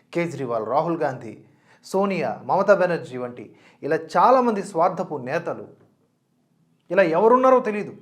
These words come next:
కానీ ఇవన్నీ కూడా ప్రేరేపితమైనవే అనేది చాలా వరకు వినిపిస్తున్న మాట. కానీ కొంతమంది దీన్ని మసిపూసి మారేడుకాయ చేస్తారు. ఎలా అంటే, మొసలి కన్నీరు కారుస్తూ.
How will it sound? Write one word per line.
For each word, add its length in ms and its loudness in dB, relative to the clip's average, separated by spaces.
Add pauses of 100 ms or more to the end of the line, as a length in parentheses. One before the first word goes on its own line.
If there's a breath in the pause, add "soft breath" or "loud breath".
(320)
కానీ 480 -10 (300 soft breath)
ఇవన్నీ 400 2
కూడా 320 6
ప్రేరేపితమైనవే 1400 2
అనేది 500 -2
చాలా 180 4
వరకు 280 -2
వినిపిస్తున్న 540 -8
మాట. 280 -6
కానీ 380 4
కొంతమంది 460 0
దీన్ని 360 -2
మసిపూసి 600 -6
మారేడుకాయ 520 4
చేస్తారు. 500 -6 (500 soft breath)
ఎలా 140 4
అంటే, 600 2 (420 soft breath)
మొసలి 300 -6
కన్నీరు 320 -6
కారుస్తూ. 560 -8